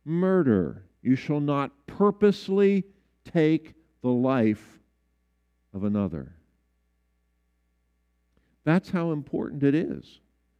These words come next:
God is a God of life. Death is a judgment from God. It's a judgment against sin.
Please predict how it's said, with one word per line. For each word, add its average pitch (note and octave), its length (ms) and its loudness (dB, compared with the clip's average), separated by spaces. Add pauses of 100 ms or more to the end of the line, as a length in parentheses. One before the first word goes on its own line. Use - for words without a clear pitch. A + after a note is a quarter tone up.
(960)
God F#3 540 2
is C3+ 240 2
a C3 80 0
God D3+ 540 -2 (460)
of A2+ 160 0
life. C3+ 920 2 (1040)
Death G#3 520 4 (260)
is D#3+ 300 4
a C#3 180 4
judgment G#2+ 1080 0 (1160)
from A#2+ 380 -2
God. G2 500 -2 (1500)
It's - 100 -14
a G2+ 40 -2
judgment C#3+ 640 0
against C3 600 -6
sin. G2+ 520 -4